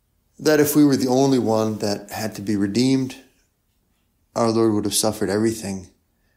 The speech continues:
just for one soul. It's just for us. That he doesn't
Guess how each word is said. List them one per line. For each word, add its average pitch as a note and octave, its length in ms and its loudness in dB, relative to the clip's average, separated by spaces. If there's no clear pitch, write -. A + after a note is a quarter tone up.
just - 280 -4
for A2 180 -6
one G#2+ 220 -2
soul. G#2+ 600 -2
It's G#2 140 -14
just A2 220 -2
for - 200 -8
us. - 500 -6
That B2 120 0
he B2+ 140 2
doesn't A#2 580 0